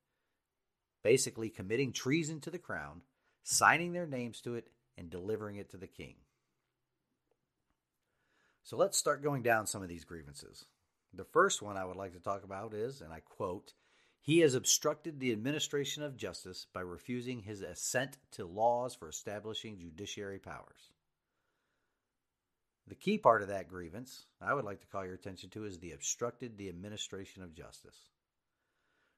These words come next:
Originally, this grievance was put in the Declaration because the King of England would not allow any courts in the colonies to exist that he himself did not establish. This left a few of the colonies without courts of law for a long period of time.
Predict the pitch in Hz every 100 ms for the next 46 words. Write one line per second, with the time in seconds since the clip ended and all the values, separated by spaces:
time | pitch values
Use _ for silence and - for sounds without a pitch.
0 | - 90 143 151 101 107 160 107 101 104
1 | - 98 - 147 139 92 95 - 87 92
2 | 107 101 95 92 - 143 175 104 90 101
3 | 92 92 101 95 92 90 - - 131 180
4 | - 151 135 - - 120 160 131 120 120
5 | 117 - 135 127 90 85 - _ _ _
6 | 98 90 - 135 151 143 156 - 95 87
7 | - 87 85 85 90 - 127 135 - -
8 | - _ _ _ _ _ _ _ _ _
9 | _ _ - 151 170 98 107 110 - 95
10 | - 160 180 95 85 85 104 101 107 110
11 | - 127 120 117 147 139 117 120 135 139
12 | 147 143 139 143 175 - -